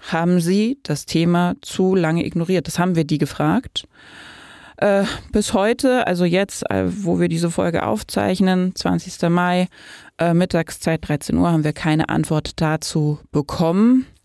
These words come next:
Nichtsdestotrotz haben wir uns dann natürlich jetzt noch mal konkret Gedanken gemacht und auch noch mal bei ein paar Expertinnen nachgefragt. Gut, was müssen wir denn jetzt ändern? Weil, dass sich was ändern muss, das haben wir jetzt, glaub ich,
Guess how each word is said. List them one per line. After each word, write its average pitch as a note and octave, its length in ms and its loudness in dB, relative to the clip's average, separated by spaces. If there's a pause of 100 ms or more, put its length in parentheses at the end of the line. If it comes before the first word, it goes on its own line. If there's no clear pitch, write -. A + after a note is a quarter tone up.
(640)
Nichtsdestotrotz F#3 840 0
haben F3 140 4
wir F3+ 180 6
uns D3 240 -2
dann C#3+ 160 0
natürlich C#3 480 -2
jetzt C#3+ 200 -2
noch D3+ 100 2
mal D3 140 0
konkret E3 720 0
Gedanken F#3 400 0
gemacht A3 540 2
und G3 260 2 (220)
auch F#3+ 160 -2
noch F#3+ 120 2
mal F#3 140 2
bei F3 140 0
ein C#3+ 140 -4
paar F#3+ 320 -2
Expertinnen F#3 640 0
nachgefragt. F#3 640 -4 (360)
Gut, C3+ 380 -2 (500)
was - 540 -4 (200)
müssen F3 280 2
wir D#3+ 80 4
denn D3 160 2
jetzt C3+ 180 -2
ändern? C#3+ 280 0
Weil, D3+ 260 0 (140)
dass F3 220 0
sich - 200 -2
was D#3+ 180 -2
ändern D#3+ 220 2
muss, D#3+ 200 0
das - 180 -6
haben D3+ 100 -2
wir D3 80 0
jetzt, - 140 -8
glaub D3+ 160 -2
ich, - 160 -6